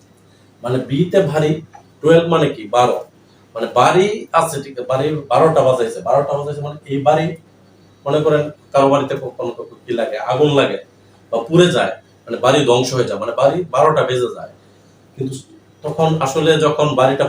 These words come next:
পুড়ে যায় বা বাড়িটা ধ্বংস হয়ে যায়, মানে বাড়ির বারোটা বেজে গেছে, তার মানে কি ওই জায়গায় আর বাড়ি নাই। তখন আমাদের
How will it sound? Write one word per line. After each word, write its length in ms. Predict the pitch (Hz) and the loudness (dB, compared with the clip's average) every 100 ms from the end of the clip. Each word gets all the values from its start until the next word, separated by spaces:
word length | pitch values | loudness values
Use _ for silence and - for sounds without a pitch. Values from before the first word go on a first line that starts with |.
| 165 | 0
পুড়ে 180 | 170 170 | 2 2
যায় 140 | - - | 2 0
বা 60 | 107 113 | 0 -2
বাড়িটা 240 | 120 117 110 | -2 -2 -4
ধ্বংস 200 | 117 127 131 | -4 -4 -4
হয়ে 140 | 117 98 | -8 -8
যায়, 140 | 95 - | -14 -14
মানে 120 | 101 104 | -10 -6
বাড়ির 260 | 110 151 165 - _ _ _ | -4 -4 -10 -16 _ _ _
বারোটা 300 | 120 143 147 131 | 2 2 2 2
বেজে 200 | 139 160 156 | 2 2 0
গেছে, 240 | 131 98 90 - _ _ _ _ - | -2 -6 -12 -16 _ _ _ _ -6
তার 120 | 123 | -2
মানে 140 | 135 139 | 0 0
কি 60 | 135 135 | 0 0
ওই 80 | 139 | 2
জায়গায় 220 | 160 165 160 | 2 4 4
আর 60 | 135 | 4
বাড়ি 160 | - 185 - _ - 110 | 2 0 -4 _ -8 -4
নাই। 160 | 101 175 - _ _ _ _ _ - | -4 -6 -14 _ _ _ _ _ 0
তখন 240 | 180 196 190 | 2 4 4
আমাদের 220 | 180 156 | 4 2